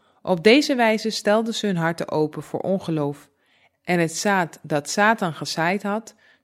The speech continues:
droeg vruchten naar zijn aard in verkeerd begrip en afval.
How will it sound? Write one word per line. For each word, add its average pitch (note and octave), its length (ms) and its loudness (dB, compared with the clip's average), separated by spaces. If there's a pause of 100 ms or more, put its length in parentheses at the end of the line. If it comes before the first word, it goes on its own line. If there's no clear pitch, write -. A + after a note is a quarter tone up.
droeg D#3+ 260 -2
vruchten A#3 440 -4
naar G#3+ 180 2
zijn G#3 220 -4
aard D3+ 360 -2
in D#3 160 -6
verkeerd G3 440 -4
begrip D#3+ 400 -6
en C#3 120 -6
afval. D3 500 -4